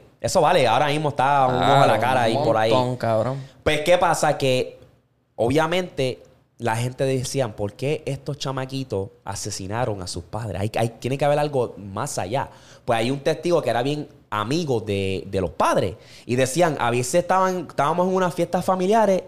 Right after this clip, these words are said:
Speaker 1: y el papá decía, "Vengo ahora", y se llevaba uno de los hermanos y se encerraba en el cuarto. Y después el nene salía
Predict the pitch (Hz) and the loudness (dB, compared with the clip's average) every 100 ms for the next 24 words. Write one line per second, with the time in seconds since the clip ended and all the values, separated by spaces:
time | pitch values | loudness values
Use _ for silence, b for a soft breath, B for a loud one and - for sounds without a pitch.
0 | B - 131 127 120 135 147 147 139 139 | B -2 0 2 2 2 2 2 2 4
1 | 165 165 143 127 110 120 113 110 165 180 | 4 4 4 4 0 0 2 4 2 4
2 | 185 185 180 151 127 110 110 b - 117 | 4 4 2 2 0 -2 -6 b -4 -2
3 | 131 123 120 185 226 165 - 247 247 185 | 0 -2 -2 0 0 -2 0 0 0 -8
4 | - - _ _ _ _ _ _ _ 175 | -8 -20 _ _ _ _ _ _ _ 0
5 | 165 147 139 156 160 170 208 269 240 - | 2 4 2 4 0 2 4 4 2 -2
6 | - 269 277 254 196 | 0 0 2 2 2